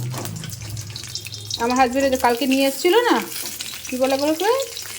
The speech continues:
কী বলে, জ্যান্ত পোনা, জ্যান্ত কী মাছ যে ভুলে গেলাম, পোনা মাছ, পোনা মাছ, যাই হোক। এই যে, এই যে আলু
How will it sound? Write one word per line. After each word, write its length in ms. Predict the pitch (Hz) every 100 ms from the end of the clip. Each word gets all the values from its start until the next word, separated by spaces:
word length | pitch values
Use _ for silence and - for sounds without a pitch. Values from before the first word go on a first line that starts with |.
| - -
কী 200 | - 349
বলে, 280 | 330 240 208
জ্যান্ত 360 | 202 226 233 294
পোনা, 440 | 302 - 262 254 - - - - - - - - - - - 220
জ্যান্ত 260 | 254 269 330 339
কী 120 | 349
মাছ 240 | 294 202 - - - - 214
যে 140 | 262
ভুলে 240 | 269 214 196
গেলাম, 220 | 185 180 185 - - - - - - - - - - - - - - - - -
পোনা 240 | 311 269
মাছ, 200 | 226 196 -
পোনা 200 | 240 233
মাছ, 340 | 220 190 - 214
যাই 140 | 214
হোক। 180 | 202 196 - - - - - -
এই 120 | 277 262
যে, 180 | 247 - - - - 285 294 262 - -
এই 360 | 269 254 247
যে 120 | 247 240
আলু 520 | 233 254 285 370